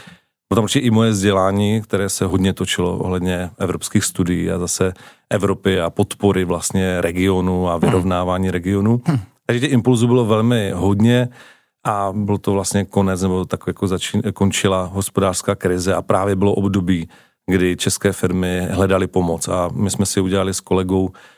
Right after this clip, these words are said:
Speaker 1: a, který vlastně vyučuje na ekonomické fakultě, swot analýzu, co nejvíce může firmám v té době pomoci, takže my jsme vznikli v krizi,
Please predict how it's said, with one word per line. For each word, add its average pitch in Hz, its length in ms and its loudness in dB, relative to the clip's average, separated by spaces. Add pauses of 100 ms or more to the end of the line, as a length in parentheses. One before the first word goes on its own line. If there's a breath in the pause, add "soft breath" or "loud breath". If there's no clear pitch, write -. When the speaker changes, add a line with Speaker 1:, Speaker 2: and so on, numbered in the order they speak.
(180 loud breath)
Speaker 1:
a, 90 260 0
který 92 240 -2
vlastně 90 260 0
vyučuje 87 300 0
na 90 100 0
ekonomické 90 480 -2
fakultě, 92 680 -2 (200)
swot - 320 -2
analýzu, 90 540 -2 (480 soft breath)
co 104 360 0
nejvíce 92 720 0
může 92 420 0
firmám 90 460 -2
v - 80 -12
té 92 100 -2
době 90 200 -2
pomoci, 95 500 0
takže 98 260 -2
my 92 180 2
jsme 101 240 2
vznikli 92 340 -2
v - 80 -8
krizi, 87 480 -4